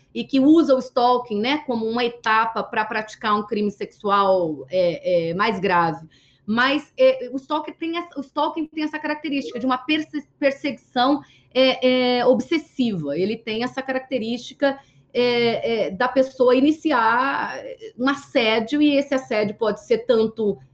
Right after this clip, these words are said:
físico, no sentido de perseguir, de esperar na porta do trabalho,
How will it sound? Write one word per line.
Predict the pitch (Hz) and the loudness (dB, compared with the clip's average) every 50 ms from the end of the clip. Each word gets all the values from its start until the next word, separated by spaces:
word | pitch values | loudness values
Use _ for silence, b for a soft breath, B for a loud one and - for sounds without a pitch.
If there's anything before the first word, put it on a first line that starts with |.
| _ _ _ _ _ | _ _ _ _ _
físico, | _ 320 311 311 311 285 269 392 403 - - _ _ _ _ _ _ | _ 6 6 8 6 6 4 0 -2 -2 -6 _ _ _ _ _ _
no | 220 214 | -10 -4
sentido | - 269 262 - 254 208 | -4 -4 -2 -2 -6 -6
de | 214 | -6
perseguir, | - 240 233 233 - 277 202 240 240 226 214 | -6 -6 -6 -4 -6 -4 -4 -2 -2 -2 -2
de | 196 | -4
esperar | 208 - 254 226 226 226 | -4 -2 -2 0 2 0
na | 220 226 | 0 0
porta | 226 226 220 220 226 | -2 -2 -4 -4 -4
do | 220 233 | -6 -4
trabalho, | - 254 233 185 202 233 220 220 214 208 208 214 214 202 | -2 -2 -2 0 0 2 2 2 2 2 2 2 2 0